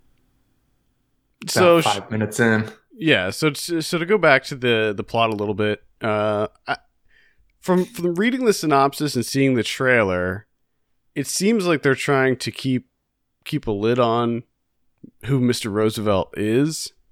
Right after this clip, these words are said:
Speaker 2: So, uh, I'm not sure why, but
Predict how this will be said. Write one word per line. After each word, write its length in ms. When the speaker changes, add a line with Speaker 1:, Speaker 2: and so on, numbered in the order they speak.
Speaker 2:
So, 680
uh, 160
I'm 160
not 140
sure 320
why, 840
but 360